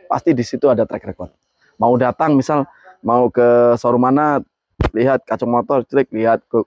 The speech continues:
ulasannya, insya Allah eh, kita masih tahap bintang empat sampai lima, Lur, ya. Tapi ada juga yang mencela kacung motor, banyak banget, nggak satu dua. Namanya konsumen, pasti tidak ada kepuasan juga ada, Lur, ya. Nah,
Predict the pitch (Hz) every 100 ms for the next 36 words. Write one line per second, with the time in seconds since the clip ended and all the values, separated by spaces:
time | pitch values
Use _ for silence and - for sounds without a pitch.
0 | 107 110 107 110 117 113 104 - - -
1 | 104 120 - _ _ _ _ _ 98 107
2 | 107 110 110 104 - 113 131 123 120 -
3 | _ _ _ 131 139 120 113 117 117 107
4 | 117 107 117 110 107 107 107 95 98 98
5 | - 117 185 170 127 _ _ _ _ _
6 | _ _ 135 139 135 143 147 127 151 143
7 | 131 127 123 120 113 113 107 110 - 110
8 | 110 147 135 139 123 123 120 107 - 110
9 | - 104 107 101 107 110 107 113 107 110
10 | 123 123 113 - 113 107 104 107 104 85
11 | 107 117 110 104 95 92 92 92 - -
12 | 101 95 _ - _ -